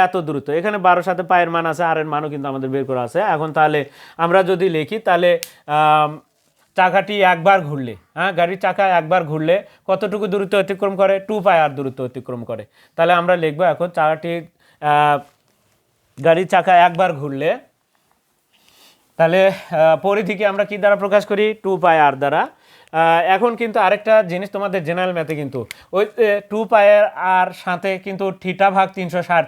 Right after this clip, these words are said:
থাকে। এই থিটা ভাগ তিনশো ষাট কেন থাকে তোমরা কি জানো? দেখো, এই, এখানে কিন্তু যদি আমি যদি অল্প পরিমাণ ঘুরি, এখান থেকে যদি আমি সিট থেকে যদি ডিতে যাই, সিট থেকে ডিতে যাই, তাহলে কত ডিগ্রি কোণ গেলাম?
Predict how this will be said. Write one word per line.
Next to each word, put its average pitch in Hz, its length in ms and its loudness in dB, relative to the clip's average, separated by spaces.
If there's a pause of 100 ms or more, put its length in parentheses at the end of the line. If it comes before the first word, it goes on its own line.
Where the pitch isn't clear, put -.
থাকে। 135 220 -4 (380)
এই 202 120 -2 (100)
থিটা 202 340 0
ভাগ 220 100 4 (100)
তিনশো 208 280 -8
ষাট 202 220 -2
কেন 190 180 0 (160)
থাকে 120 220 -4 (260)
তোমরা 175 200 0
কি 185 120 -4 (100)
জানো? 165 240 0 (380)
দেখো, 180 220 2 (140)
এই, 226 60 0 (500)
এখানে 190 300 -2 (100)
কিন্তু 226 220 -4 (440)
যদি 190 340 0 (600)
আমি 190 200 -2 (120)
যদি 226 200 -2 (240)
অল্প 202 160 0 (160)
পরিমাণ 208 320 -2 (140)
ঘুরি, 143 240 -2 (280)
এখান 208 260 -2
থেকে 220 140 -2 (100)
যদি 214 140 -2 (120)
আমি 208 160 -2 (160)
সিট 202 260 -4
থেকে 208 160 -2 (100)
যদি 202 220 -2 (480)
ডিতে 202 260 2 (100)
যাই, 131 160 -4 (420)
সিট 196 220 -4
থেকে 214 140 -4 (120)
ডিতে 208 280 -2
যাই, 151 200 2
তাহলে 185 160 0 (100)
কত 208 120 0 (120)
ডিগ্রি 202 260 -4
কোণ 208 100 -2 (100)
গেলাম? 180 240 -2